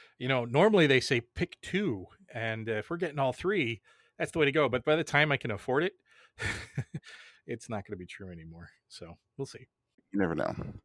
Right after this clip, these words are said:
Speaker 1: What's interesting for people who really, for, who don't really follow the A M D Intel thing,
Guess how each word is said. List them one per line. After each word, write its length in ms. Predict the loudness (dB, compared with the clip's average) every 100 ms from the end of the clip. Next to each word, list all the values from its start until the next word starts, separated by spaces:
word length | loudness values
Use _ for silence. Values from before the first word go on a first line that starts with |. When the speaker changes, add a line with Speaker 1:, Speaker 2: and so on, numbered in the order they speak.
| _ -2
Speaker 1:
What's 260 | 0 2
interesting 340 | 0 0 -4 -6
for 120 | -2
people 320 | -2 0 0
who 160 | 0 0
really, 420 | 0 2 0 -6 _
for, 300 | -6 -6 -6 -10 -16 -10
who 100 | -10
don't 320 | -2 0 0 -2
really 240 | -4 -4
follow 380 | -2 0 2 2
the 120 | -2
A 180 | -4 -4
M 120 | -4
D 240 | -4 -8 -8
Intel 480 | -10 -4 0 0 -2
thing, 340 | -4 -6